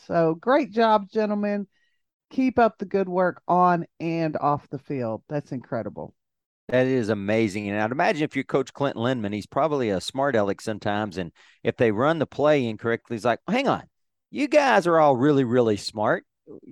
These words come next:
Speaker 2: Don't tell me you don't get this." <laughs>
Speaker 1: Yeah, exactly. Exactly. You got some, you got some good, good brains to work with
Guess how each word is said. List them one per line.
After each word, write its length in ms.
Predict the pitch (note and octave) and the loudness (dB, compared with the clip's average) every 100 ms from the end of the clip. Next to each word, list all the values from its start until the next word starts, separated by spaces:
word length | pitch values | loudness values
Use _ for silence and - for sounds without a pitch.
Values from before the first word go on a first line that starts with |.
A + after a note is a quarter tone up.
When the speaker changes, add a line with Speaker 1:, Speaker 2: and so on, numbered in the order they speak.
| D#3+ | -6
Speaker 2:
Don't 220 | D4 E4 | -4 0
tell 160 | - D4+ | 2 2
me 100 | B3+ | 2
you 80 | F#3 | 2
don't 220 | D#3 G#2+ | 2 4
get 180 | A3 - | 2 2
this." 460 | F#2+ E2 - - - | -4 -4 -6 -10 -4
<laughs> 200 | F#4 D#3+ | -4 0
Speaker 1:
Yeah, 360 | F3 F3+ F3+ F3+ | 2 4 4 2
exactly. 840 | F3+ F3+ E3+ G3 A#3 - C#3+ B2 - - | 0 -4 -2 0 0 -2 -6 -6 -8 -4
Exactly. 960 | G#3 A3+ F#3+ E3 A3 - E3 A#2+ C#3+ - | -4 -2 -2 2 2 0 -6 -8 -12 -16
You 100 | F#3+ | -4
got 280 | G3 B3 B3 | 2 2 2
some, 260 | - F#3 D#3 | -2 -4 -4
you 160 | A2 | -6
got 220 | G3 B3 - | -4 -4 -4
some 160 | G#3 | -8
good, 340 | F#3+ B3+ C4+ G#3+ _ _ _ - | -2 2 2 -2 _ _ _ -4
good 240 | D4 A3+ | -4 0
brains 440 | B3 B3 A#3+ G3+ F#3+ | 0 0 -2 -4 -4
to 180 | F3+ | -2
work 300 | F3+ E3 E3 - | 2 2 0 -2
with 200 | D3 | -2